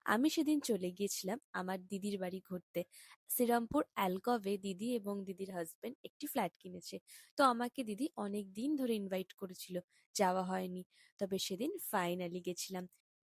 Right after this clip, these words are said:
মনে মনে ভাবছো তো কোন দিদির কথা বলছি? কখনো তো ব্লগে পরিচয় করাইনি। আসলে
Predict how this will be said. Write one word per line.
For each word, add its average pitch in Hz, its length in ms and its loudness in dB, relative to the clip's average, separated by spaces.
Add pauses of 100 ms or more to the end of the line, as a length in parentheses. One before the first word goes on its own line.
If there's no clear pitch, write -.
(180)
মনে 233 240 0
মনে 226 260 -2
ভাবছো 196 400 -2
তো 320 120 -2 (280)
কোন 233 220 0
দিদির 214 300 -2
কথা 220 260 -4
বলছি? 220 400 -4 (260)
কখনো 220 340 -4
তো 214 140 -6
ব্লগে 196 360 -2
পরিচয় 202 500 -2
করাইনি। 240 460 -4 (300)
আসলে 208 400 -2